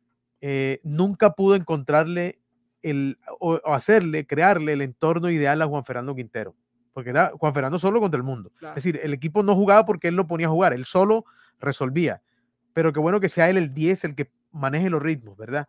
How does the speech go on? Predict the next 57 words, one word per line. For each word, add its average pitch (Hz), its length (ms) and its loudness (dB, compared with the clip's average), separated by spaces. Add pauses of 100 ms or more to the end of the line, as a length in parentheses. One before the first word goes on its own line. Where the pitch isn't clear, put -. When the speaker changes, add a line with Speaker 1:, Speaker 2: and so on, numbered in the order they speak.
Speaker 2:
Todo 214 180 -6
pasaba 180 220 -8
Speaker 1:
Eso, 175 80 -12
Speaker 2:
por 170 100 -12
Speaker 1:
eso 165 160 -6
no 147 60 -4
Speaker 2:
Quintero. 127 160 -6
Speaker 1:
pasaba. 120 200 -2 (1160)
Ahora, 208 560 6
usted 170 240 -6
comienza 190 340 -2
a 190 40 6
ver 185 100 4
jugadores 185 600 0
a 165 100 -8
los 147 140 -8
que 151 180 -6
él 160 80 -4
les 165 100 0
ha, 170 120 -2
les 156 140 -4
ha 147 120 -2
podido 156 320 -4
crear 147 380 -4
el 151 120 -10
entorno 131 440 -8
ideal. 110 320 -6 (300)
Andrés 131 440 -6
y 170 40 -4
Escarpeta 139 480 -6
se 139 80 -6
los 139 140 -4
creó, 147 360 -2
dice, 143 340 -8
Mis 143 140 -10
laterales 135 380 -6
no 156 80 -4
van 143 140 0
mucho 143 440 -6 (280)
cuando 120 220 -10
ellos 139 160 -4
están, 156 320 -4 (140)
ahí 117 140 -12
nos 127 120 -14
quedamos 135 320 -6
un 139 80 -10
poquito 127 300 -8
con 131 140 -6
ellos, 175 260 0
¿verdad? 131 320 0 (340)
En 135 100 -2
el 139 40 -2
mediocampo 143 400 0
usted 156 180 4
ve 147 80 8
a 147 40 10
Vladimir 151 500 4